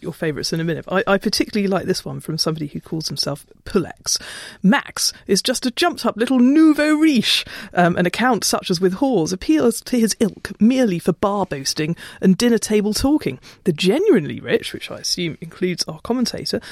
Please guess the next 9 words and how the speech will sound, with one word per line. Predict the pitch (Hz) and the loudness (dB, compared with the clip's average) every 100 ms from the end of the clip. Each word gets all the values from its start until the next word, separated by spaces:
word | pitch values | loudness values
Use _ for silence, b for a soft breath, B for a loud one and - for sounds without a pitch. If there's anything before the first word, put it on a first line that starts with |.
| B B | B B
"tend | - 359 349 | -2 2 2
to | - | 0
be | 254 | -4
thrifty, | - 349 - - 127 B - | 0 0 0 -6 -8 B -2
like | 330 - | -2 2
Warren | 175 185 202 | 2 4 2
Buffett, | 294 - - | 0 0 -4
who | - 208 | -2 2
simply | 170 156 | 2 0